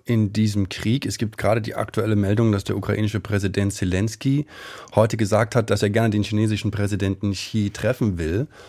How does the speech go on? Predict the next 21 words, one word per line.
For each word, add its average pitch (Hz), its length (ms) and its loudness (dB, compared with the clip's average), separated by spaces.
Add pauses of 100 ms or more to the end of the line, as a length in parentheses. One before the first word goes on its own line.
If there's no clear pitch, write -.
Aber 107 160 2
er 101 60 8
hat 104 100 2
noch 110 80 4
nicht 139 280 4
gesagt, 110 500 4
wann 117 180 4
und 107 220 0
wie 117 120 0
und 104 140 0
unter 98 260 0
welchen 104 220 0
Umständen 104 460 -2
so 101 100 0
ein 90 140 -4
Treffen 98 300 -4
nun 90 100 -4
stattfinden - 500 -6
könnte 110 400 2
oder 87 240 0
würde. 98 400 2